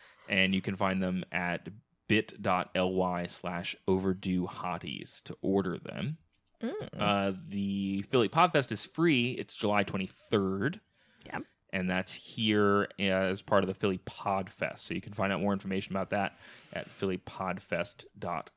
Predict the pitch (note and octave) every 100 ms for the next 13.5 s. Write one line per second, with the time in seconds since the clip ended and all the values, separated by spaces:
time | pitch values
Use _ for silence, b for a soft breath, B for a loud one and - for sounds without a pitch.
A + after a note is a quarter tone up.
0 | - - - F#2 E2+ E2 F2 F2 F2 -
1 | F#2+ F#2+ E2+ - - F2+ E2+ - E2+ D#2+
2 | F2+ G2+ A2 B2+ C3+ - F#2+ - - F2
3 | E2+ - E2 E2+ F2 - F#2 F#2+ G2 _
4 | F2+ F#2 F#2 F#2 F#2 F#2+ G2 F2 F2 A2+
5 | - - G#3 F#3+ F3 - - G#3 G3+ G#3
6 | A3 - D#3+ - F#3 F#3+ G#3+ G#3 G#3+ F#3+
7 | F#3+ F#3+ - E3+ E3+ - - G3+ - G#3+
8 | G3+ G3 E3+ - F#3 - - E3 - -
9 | - D3 - D3+ C#3+ C3+ - D3+ E3+ -
10 | - F#3+ - C#3+ - D#3 - D3 C#3+ -
11 | C#3+ C#3+ D3 D#3+ E3 - F#3+ A#3+ C#4 B
12 | B B B B _ D#3 D3 D3+ E3 D3+
13 | - D#3+ D#3 D3+ D#3